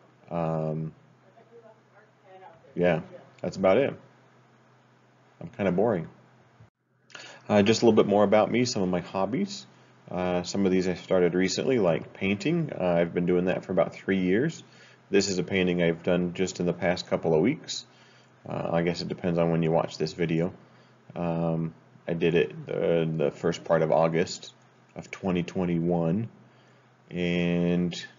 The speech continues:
I've been doing it for three years. It's something I use to,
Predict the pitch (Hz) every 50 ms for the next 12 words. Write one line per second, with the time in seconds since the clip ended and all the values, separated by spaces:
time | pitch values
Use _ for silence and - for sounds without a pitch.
0 | _ _ _ _ - - 85 87 92 90 87 92 90 87 - - 95 92 - -
1 | 98 95 92 101 120 143 131 110 95 69 65 80 - 101 85 87 95 90 85 82
2 | 90 92 92 92 92 90 - - - 90 80 78